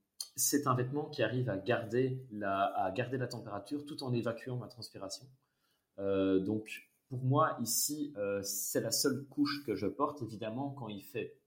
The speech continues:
plus froid, il devient, euh, il devient plus ma, ma première couche et je rajoute une, une veste par-dessus. Qu'un, de telle sorte que la transpiration est correctement, euh, évacuée, mais que, euh,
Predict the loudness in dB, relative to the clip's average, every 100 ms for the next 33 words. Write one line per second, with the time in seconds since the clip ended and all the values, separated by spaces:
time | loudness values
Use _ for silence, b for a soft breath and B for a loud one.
0 | _ -6 -6 -6 -2 4 4 2 B B
1 | B B 0 2 4 2 2 2 2 4
2 | 2 -2 0 4 4 2 0 0 0 0
3 | -2 -2 -4 -2 -2 -2 -2 -2 -6 -2
4 | 0 0 2 2 2 -2 -6 -6 -8 -12
5 | -18 -20 -10 -6 -2 -2 -2 -6 0 2
6 | 2 -2 -4 -4 -4 -8 -10 b b b
7 | b -6 -2 0 2 2 2 -2 -4 -4
8 | 0 0 0 -8 -10 -6 -4 -4 -6 -8
9 | -6 -8 -8 -8 -6 -8 -8 -8 -6 -2
10 | -2 -2 -4 -4 -4 -6 b b b -4
11 | -2 -2 2 2 2 0 0 0 -4